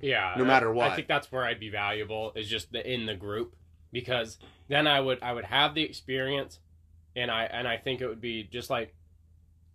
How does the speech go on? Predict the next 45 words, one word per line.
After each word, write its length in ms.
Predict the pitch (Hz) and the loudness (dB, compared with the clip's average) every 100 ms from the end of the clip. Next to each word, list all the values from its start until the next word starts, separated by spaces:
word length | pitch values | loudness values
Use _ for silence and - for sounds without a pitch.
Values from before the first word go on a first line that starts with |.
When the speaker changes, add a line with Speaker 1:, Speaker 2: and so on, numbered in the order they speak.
| - | 0
Speaker 1:
I'm 140 | 151 | 4
not 240 | 160 117 - | 4 2 -4
prepared 460 | 90 107 117 110 | -12 -6 -4 -4
to 60 | 95 | -8
go 240 | 92 85 | -8 -8
alone. 540 | 82 82 95 78 80 90 _ - | -8 -6 -6 -6 -14 -20 _ -14
Not 180 | - 107 | -4 -4
at 80 | - | -4
this 160 | 104 - | -12 -12
point. 300 | - 85 - | -12 -12 -12
Speaker 2:
Sure, 240 | - 160 101 | 0 2 4
Speaker 1:
But 60 | 123 | 2
Speaker 2:
no. 100 | 98 | 2
Speaker 1:
do, 80 | 123 | 2
I 120 | 123 | 2
don't 200 | 127 101 | 0 -2
know 240 | 101 107 | -2 0
how 140 | 101 98 | 0 -2
to 100 | 90 | -4
track. 400 | - 98 123 - | -2 0 0 0
I 60 | |
don't 100 | 120 | -2
wanna 140 | 131 120 | 0 0
do 80 | 120 | 0
any 160 | 156 | 2
of 60 | 123 | 2
that 60 | |
shit. 100 | 120 | 2
Speaker 2:
Yeah. 180 | 120 87 - - - | 2 2 -2 -16 -6
Speaker 1:
If 100 | 127 | 2
I 80 | 143 | 4
was 120 | 135 | 4
around, 380 | 123 123 135 143 | 0 2 4 4
like, 160 | 131 | 0
a, 100 | 113 110 | 0 -2
a 180 | 110 98 | -2 -2
group 260 | 123 135 | -2 -2
of 80 | 117 | -4
knowledgeable 480 | 104 117 131 131 143 | 0 2 2 -2 -6
people, 320 | 135 127 123 | -4 -4 2
Speaker 2:
Yeah. 180 | 240 175 | 4 4
Speaker 1:
and 80 | 113 | 2
I 60 | |
was 100 | 117 | -2
like, 240 | 117 113 | -2 -4